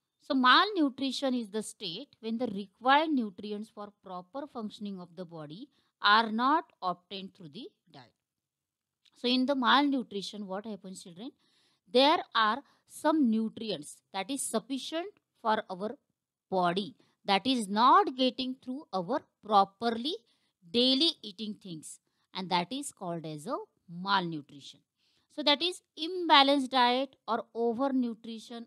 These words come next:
also can cause malnutrition. Means if these nutrients we are getting in more amount, then also there is a formation of malnutrition. Means these nutrients in whichever quantity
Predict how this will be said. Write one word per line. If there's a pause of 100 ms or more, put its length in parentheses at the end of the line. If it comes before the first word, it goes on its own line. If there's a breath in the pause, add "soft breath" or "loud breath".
(120)
also
can
cause (280)
malnutrition. (420)
Means
if
these
nutrients
we
are
getting (400)
in (400)
more (100)
amount, (100)
then
also
there
is
a
formation
of (420)
malnutrition.
Means
these
nutrients (320 soft breath)
in (160)
whichever (100)
quantity